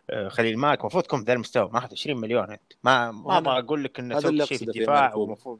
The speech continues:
Speaker 1: الدفاع يتحسن و-،
Speaker 2: أمري كوبر
Speaker 1: وكل
Speaker 2: عنده
Speaker 1: شيء
Speaker 2: مشكلة
Speaker 1: عليه.
Speaker 2: في الرواتب
Speaker 1: لا، إي،
Speaker 2: أتوقع.
Speaker 1: ما، ما هي
Speaker 2: خصوصًا
Speaker 1: بإنه
Speaker 2: زيك، أمري كوبر، مع إن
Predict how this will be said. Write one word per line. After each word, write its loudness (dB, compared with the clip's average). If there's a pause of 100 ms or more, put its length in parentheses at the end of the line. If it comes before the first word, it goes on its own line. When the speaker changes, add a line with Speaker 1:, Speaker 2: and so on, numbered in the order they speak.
Speaker 1:
الدفاع -4
يتحسن -6
و-، -2
Speaker 2:
أمري 4
كوبر 0
Speaker 1:
وكل 2
Speaker 2:
عنده -2
Speaker 1:
شيء 2
Speaker 2:
مشكلة 2
Speaker 1:
عليه. 4
Speaker 2:
في 4
الرواتب 2
Speaker 1:
لا، 6
إي، 6
Speaker 2:
أتوقع. 0
Speaker 1:
ما، -16 (220)
ما -4
هي -4
Speaker 2:
خصوصًا -2
Speaker 1:
بإنه -6
Speaker 2:
زيك، 2
أمري -2
كوبر، 0
مع -12
إن -14